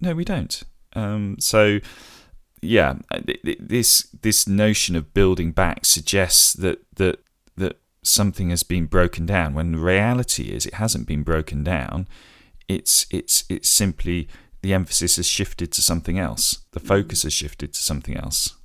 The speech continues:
Speaker 1: Um, but it's a, it's a clever use of language. Um,
Speaker 2: Mm.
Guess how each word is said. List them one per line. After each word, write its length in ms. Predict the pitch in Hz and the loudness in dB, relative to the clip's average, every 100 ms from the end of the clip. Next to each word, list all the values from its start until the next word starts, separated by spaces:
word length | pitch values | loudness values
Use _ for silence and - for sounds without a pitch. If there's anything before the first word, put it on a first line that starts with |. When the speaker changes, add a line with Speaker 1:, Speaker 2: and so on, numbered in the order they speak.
| - _ - | -20 _ -10
Speaker 1:
Um, 540 | 76 78 76 76 73 - - - | -6 -4 -2 -4 -6 -8 -14 -8
but 140 | 85 | -4
it's 140 | 82 - | -4 -4
a, 100 | - | -4
it's 140 | - | -6
a 40 | |
clever 220 | - 98 69 | -2 -4 -4
use 200 | 67 - | -6 -6
of 60 | |
language. 500 | 71 73 64 - - - _ - | -6 -8 -10 -12 -12 -16 _ -12
Um, 420 | 69 65 69 69 | -10 -8 -8 -10
Speaker 2:
Mm. 760 | 82 78 80 _ _ - - | -12 -16 -18 _ _ -20 -18